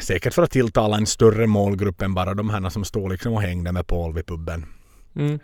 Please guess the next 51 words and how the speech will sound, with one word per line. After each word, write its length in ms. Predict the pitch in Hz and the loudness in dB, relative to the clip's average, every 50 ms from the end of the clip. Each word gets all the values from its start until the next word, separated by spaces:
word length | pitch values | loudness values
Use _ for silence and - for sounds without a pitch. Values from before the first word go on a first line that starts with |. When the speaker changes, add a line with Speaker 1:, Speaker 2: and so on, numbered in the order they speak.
| - | -12
Speaker 1:
Eh, 160 | - 104 92 | -14 -14 -12
så 120 | 92 - 95 | -8 -6 -6
är 80 | 87 | -4
det 80 | 85 87 | -4 -4
ju 100 | 82 82 | -6 -6
ett 100 | 80 - | -8 -6
sätt 220 | - 85 - - | -8 -8 -8 -8
nu 80 | 87 85 | -10 -10
att 180 | 80 80 - - | -10 -10 -10 -6
kommersialisera 880 | - 101 87 82 82 - - 92 80 78 80 - 92 78 73 80 82 | -4 -4 -4 -4 -4 -4 -4 -6 -4 -4 -6 -6 -8 -8 -8 -8 -10
sig 140 | 80 80 80 | -10 -10 -12
på, 180 | - - 80 80 - | -12 -14 -16 -16 -10
på 100 | - 92 | -6 -4
allvar. 420 | 92 90 85 85 87 85 78 78 82 | -4 -4 -4 -4 -4 -4 -4 -4 -6
Och, 100 | 82 - - - - - - - - - - - | -8 -10 -12 -20 -20 -20 -20 -20 -20 -20 -16 2
vilket 400 | - 139 156 - - 220 - - | 4 4 4 6 6 6 8 10
ju 40 | 196 | 8
också 220 | 160 - - 160 | 8 8 6 4
visar 380 | 120 120 117 120 127 - 131 117 | 6 6 6 6 6 4 4 2
sig 200 | - 117 95 90 | 2 2 0 0
för 140 | - 113 101 | 0 -2 -4
att 140 | 95 - | -4 -4
det 60 | - 107 | -4 -4
var 100 | 104 104 | -2 -2
ju 100 | 101 90 | 0 0
här 180 | 107 110 110 | 0 0 0
Andy 320 | - 113 117 117 110 110 - | 0 0 0 2 2 0 4
Taylor, 600 | - - 120 139 151 143 117 87 78 73 78 - - - - _ - - - - - - - - - - - - - - - | 6 6 8 8 8 6 6 4 0 -2 -6 -8 -12 -20 -20 _ -20 -20 -20 -20 -20 -20 -20 -20 -20 -20 -18 -20 -20 -20 -10
det 140 | - 107 104 | -6 -4 -2
vill 140 | 101 92 | 0 0
säga 140 | 90 101 95 | 0 0 0
Maidens, 580 | 95 98 98 95 95 87 90 87 92 92 - 107 | 2 2 2 2 0 0 0 -2 -2 -2 -2 -2
eh, 200 | 101 92 - - | -2 -2 -4 -4
ständiga 580 | - - - 117 110 107 101 92 90 85 98 - | -8 -2 0 2 2 2 2 0 0 -2 -2 -2
C 340 | - - - 113 104 98 92 | 0 0 0 0 0 0 0
F 220 | 92 90 - - | 0 -2 0 -2
O 260 | 110 107 101 92 90 87 | 0 0 0 0 -2 -2
eller 180 | 78 78 87 | -2 -2 -4
kassör 480 | - - - 98 - - 101 98 92 87 | -4 -4 -4 -4 -2 -2 -2 0 0 0
eller 180 | 87 87 87 | 0 -2 -2
vad 100 | 87 87 | -2 -2
man 160 | 90 90 87 90 | -2 -2 -2 -2
nu 80 | 92 | -2
väljer 280 | 90 92 87 85 82 85 | -2 -2 -2 -2 -2 -4
att 80 | 87 | -2
kalla 280 | - 101 98 95 90 87 | -2 -2 -2 0 0 -2
honom, 260 | 82 90 85 82 85 | -2 -2 -4 -4 -4
deras 320 | 85 85 80 85 - - - | -4 -4 -4 -4 -4 -6 -8
liksom 340 | 92 - - 98 92 80 - - - | -8 -6 -4 -4 -4 -4 -6 -10 -10
true 500 | - - - 117 127 135 131 120 104 98 | -2 4 6 8 10 10 10 8 6 2
businessman. 1000 | 95 95 110 104 101 - - 92 85 - - 92 87 85 82 82 80 80 85 | 0 0 2 2 2 0 0 -2 -4 -2 -2 -2 -2 -2 -2 -2 -4 -4 -6